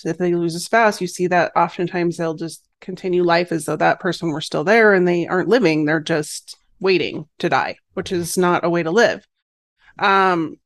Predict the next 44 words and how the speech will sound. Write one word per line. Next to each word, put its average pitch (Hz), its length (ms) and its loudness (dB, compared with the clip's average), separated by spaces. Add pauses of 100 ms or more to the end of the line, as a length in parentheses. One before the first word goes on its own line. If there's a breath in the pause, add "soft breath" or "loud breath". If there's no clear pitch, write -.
(760)
so 202 480 2
yes, 180 320 -2
thank 190 240 -2
you 202 60 -6
for 185 120 -6
clarifying 170 500 0
that. 160 200 -2
And - 400 -2
I 196 140 -2
like, 185 380 2 (120)
I 190 140 0
just 180 320 -8
love 208 340 4
the 202 80 4
visual 170 500 0
of - 140 -4
being 175 240 4
broken 170 420 0
open 156 480 -4
so - 180 -6
that 151 260 -6 (420)
the 185 160 -2
new 160 220 0
can - 180 -8
come. - 380 -12 (560)
And 180 160 -4
I, 156 160 -6
I 170 80 -4
just, 170 320 -6
I - 80 -2
really 160 280 0
wanna 147 360 -8 (480)
emphasize 170 420 -6
that. - 160 -8
So 220 80 2
the 226 140 6
other 349 240 6
thing 285 180 2
that 190 100 2
you 190 120 2
said - 400 0
was, 180 180 0
I 196 120 0
really 220 460 4